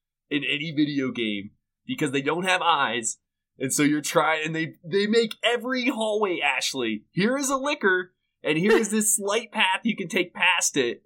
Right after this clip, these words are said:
And they're, they know something's going on,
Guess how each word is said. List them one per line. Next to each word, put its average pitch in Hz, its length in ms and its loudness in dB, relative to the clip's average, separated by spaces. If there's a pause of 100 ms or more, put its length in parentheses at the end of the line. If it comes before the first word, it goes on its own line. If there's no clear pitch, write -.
And 143 140 -4
they're, 208 260 4
they 185 220 4
know 196 240 -6
something's 175 480 0
going 175 320 6
on, 160 420 4